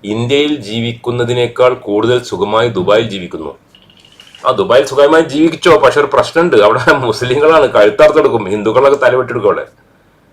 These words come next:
ഹമീദ് ബീരാൻ, എത്ര വർഷമായി കേരളത്തിലെ ജനങ്ങളുടെ മറ്റു സംസ്ഥാനങ്ങളിലുള്ള ജനങ്ങളും വിദേശത്തേക്ക് ജോലിക്ക് പോയി തുടങ്ങിയിട്ട്?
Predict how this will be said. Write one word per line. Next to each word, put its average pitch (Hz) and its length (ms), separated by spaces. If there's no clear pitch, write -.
ഹമീദ് 135 680
ബീരാൻ, 101 500
എത്ര 143 260
വർഷമായി 135 600
കേരളത്തിലെ 113 420
ജനങ്ങളുടെ 110 800
മറ്റു 107 340
സംസ്ഥാനങ്ങളിലുള്ള 113 1200
ജനങ്ങളും 107 520
വിദേശത്തേക്ക് 135 560
ജോലിക്ക് 113 520
പോയി 104 360
തുടങ്ങിയിട്ട്? 92 580